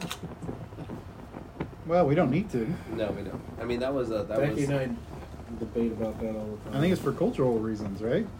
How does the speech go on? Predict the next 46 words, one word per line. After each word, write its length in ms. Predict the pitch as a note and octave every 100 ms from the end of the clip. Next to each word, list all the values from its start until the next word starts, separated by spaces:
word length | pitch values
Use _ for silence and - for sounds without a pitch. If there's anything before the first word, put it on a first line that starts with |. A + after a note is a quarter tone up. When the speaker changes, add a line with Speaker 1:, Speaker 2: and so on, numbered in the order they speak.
| A#2+
Speaker 2:
I 20 |
mean, 140 | B2
Speaker 3:
Yeah, 180 | A#2+ A#2+
it's 140 | A#2 B2
Speaker 1:
Yeah, 140 | B2+
Speaker 3:
more 40 | A#2+
Speaker 1:
it's 60 |
a 40 | C3+
cultural 240 | B2 G#2
Speaker 3:
cultural 200 | B2 A2+
than 200 | A2 A2+
it 100 | A2
is 120 | A2 A2
Speaker 2:
because 160 | C#3+ C3+
you 100 | D#3
don't 180 | E3+
want 280 | D#3+ E3 D#3+ - - A#2
Speaker 3:
medical. 460 | B2 A#2+ A2+ A2 G#2+ - - - -
Speaker 2:
your 180 | B2+ A#2
wife 380 | A2+ B2 C3+ A#2+
or 320 | A#2 A2 A2 -
girlfriend 380 | B2 - B2 A2+
to 40 |
look 220 | A2 B2+ -
at 80 |
your 100 | A2+ G#2+ G#2+
penis 340 | D3 D3 A#2+ -
and 80 | G3 C#4
Speaker 1:
<laughs> 1120 | C4+ C4 G#3 B3 A3 - A3 F3 - G#3 E3+
Speaker 2:
think 200 | D#3 F3
you're 140 | D#3
some 140 | E3 F#3+ F#3 -
kind 220 | F3 D3
of 120 | C3 -
freak. 320 | E3 G#3+ E3+ - - - - - D#4+ - - - - - - - - - - - - - - -
And 140 | D#3 C#3+
Bill 160 | A3
Maher, 380 | G#3 A#3 A3 E3
Bill 180 | D#3 A3
Maher 300 | A3+ C#4 A3+
says 540 | - D#3+ C#3 B2 -
that, 280 | C3+ C#3 C3+
uh, 360 | B2+ A#2+ A#2+ A#2
like, 200 | A#2+ C3
an 100 | C3
uncircumcised 1000 | D#3 E3+ F3 D#3+ D3 C#3 D3 C3+ C3+